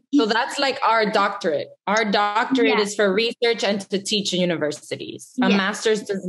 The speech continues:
Speaker 1: not
Speaker 2: Yes.
Speaker 1: get you there.
Speaker 2: Yes. And, and,
Speaker 1: Yeah.
Speaker 2: and the research is more like, uh, on labs with
Speaker 1: Mm-hmm.
Speaker 2: rats and pigeons. Well,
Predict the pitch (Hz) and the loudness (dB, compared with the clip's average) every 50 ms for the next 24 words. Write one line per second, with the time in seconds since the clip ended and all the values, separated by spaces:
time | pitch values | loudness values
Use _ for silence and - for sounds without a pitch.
0 | 190 190 185 180 - - - - _ _ _ 226 233 233 208 180 202 185 - 175 | -2 0 0 -2 -2 -6 -10 -16 _ _ _ -2 0 0 2 2 0 0 0 0
1 | 170 165 - - - - - - _ _ _ _ 226 226 196 165 - - _ _ | -2 -2 -2 -4 -6 -8 -12 -18 _ _ _ _ -2 -2 -2 -2 -4 -8 _ _
2 | - 247 254 262 262 - 254 247 247 247 254 254 254 - _ _ 254 254 262 254 | -2 0 0 0 0 0 -2 -2 0 2 0 0 -2 -4 _ _ 0 0 2 2
3 | 269 240 254 285 339 370 - - 427 392 392 403 392 - - - _ _ _ _ | 2 2 2 2 0 0 0 -2 0 0 2 2 0 -2 -4 -10 _ _ _ _
4 | _ _ - 277 240 247 262 262 254 254 254 247 240 240 226 220 214 208 208 208 | _ _ -2 0 2 4 4 4 4 4 2 2 2 2 2 4 4 2 2 2
5 | 202 202 208 - - - - 226 226 220 220 220 214 208 208 208 202 202 196 190 | 0 0 -2 -6 -16 -6 -2 2 2 4 4 4 4 4 4 4 4 2 2 0
6 | 190 - - _ _ _ _ _ _ - 240 240 233 233 247 262 262 277 269 254 | -2 -4 -10 _ _ _ _ _ _ 0 2 4 4 4 4 4 4 4 4 4
7 | 262 254 220 226 - - - - _ _ _ _ _ _ _ _ _ 220 214 208 | 4 2 0 -4 -6 -12 -20 -20 _ _ _ _ _ _ _ _ _ 0 2 2
8 | 220 240 233 226 233 240 247 254 247 247 240 233 233 175 - - - - - _ | 4 4 2 2 2 0 0 0 2 2 2 2 2 0 -4 -10 -20 -20 -14 _
9 | - 233 220 208 208 - 269 262 254 254 254 226 233 254 254 247 247 240 240 240 | -2 0 0 0 0 2 4 4 4 4 2 2 2 2 2 2 2 2 2 2
10 | 240 240 233 233 - - - 247 247 247 | 2 2 0 -2 -6 -8 -6 -4 0 0